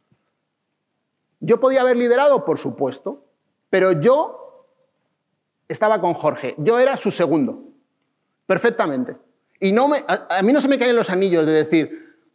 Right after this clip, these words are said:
pues, y a, y a lo mejor llegaba alguien, ¿no? Que siempre te llega, o como nos pasó también otra vez, ¿no? Que una compañera le dijo a, a Carlos Cañado, ¿no? Eh, "Ch, oye, cuidado, que el Manu este te está comiendo la tostada". ¿No?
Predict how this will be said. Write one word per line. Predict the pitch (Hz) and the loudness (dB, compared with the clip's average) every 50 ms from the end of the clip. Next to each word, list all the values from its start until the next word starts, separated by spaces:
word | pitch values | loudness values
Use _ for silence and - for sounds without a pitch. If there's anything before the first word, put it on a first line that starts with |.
| _ | _
pues, | - 165 165 160 - - - - _ _ _ _ - | -2 -2 -2 -2 -4 -10 -16 -20 _ _ _ _ -4
y | 175 | -2
a, | 202 208 - | -2 0 2
y | 214 | 2
a | 208 214 208 | 2 2 2
lo | 202 | 2
mejor | 202 196 - 262 | 0 0 0 0
llegaba | 254 240 214 240 233 226 | 0 2 2 2 2 4
alguien, | 247 254 233 220 226 | 2 2 0 0 0
¿no? | 247 269 | -2 -2
Que | 233 190 | -2 -2
siempre | - 196 196 196 185 | -2 -2 -2 -2 0
te | 180 170 | 0 2
llega, | 202 185 180 160 | 2 2 2 2
o | 147 | 0
como | 143 151 151 | 0 -2 0
nos | 151 143 - | -2 -2 -2
pasó | - 135 170 170 | -2 -4 -2 -2
también | 170 165 160 160 160 156 | -2 0 0 0 0 -2
otra | 151 131 139 143 | -2 0 0 2
vez, | 151 170 151 | 2 2 0
¿no? | 143 175 185 | 0 -4 -6
Que | 156 139 | -6 -6
una | 135 139 147 139 | -6 -4 -6 -4
compañera | 143 156 139 143 139 139 143 143 | -4 -4 -4 -2 -2 -2 -2 -2
le | 143 135 | -2 -2
dijo | 139 139 139 139 135 127 | -4 -6 -4 -4 -2 -2
a, | 123 - - - _ _ _ - | -4 -6 -10 -20 _ _ _ -6
a | - 127 127 127 123 123 123 120 120 117 117 120 - | -4 -4 -2 -2 -2 -2 -4 -4 -6 -8 -8 -6 -4
Carlos | 143 143 143 135 | -4 -4 -4 -4
Cañado, | - 135 131 131 143 139 139 135 131 | -4 -4 -4 -4 -2 -2 -4 -4 -4
¿no? | 135 143 156 139 127 | -6 -8 -8 -8 -8
Eh, | 127 123 117 117 _ _ _ | -8 -10 -12 -14 _ _ _
"Ch, | - - - - _ _ - | -10 -10 -10 -12 _ _ -14
oye, | 151 147 151 147 | -10 -10 -8 -8
cuidado, | - 127 120 127 143 143 | -6 -6 -4 -4 -4 -4
que | - 131 | -6 -8
el | 123 117 | -6 -6
Manu | 120 123 139 147 139 139 | -6 -4 -4 -4 -4 -4
este | 139 139 135 147 | -6 -6 -8 -8
te | 147 | -8
está | - 175 180 | -6 -8 -6
comiendo | 175 170 160 151 135 | -4 -4 -4 -4 -4
la | 123 117 | -4 -4
tostada". | - 117 - - 156 160 - - - - _ _ _ _ _ _ _ _ _ _ _ _ - - - - - _ - | -6 -8 -10 -8 -10 -10 -10 -12 -18 -20 _ _ _ _ _ _ _ _ _ _ _ _ -20 -20 -20 -20 -20 _ -8
¿No? | 135 151 | -4 -2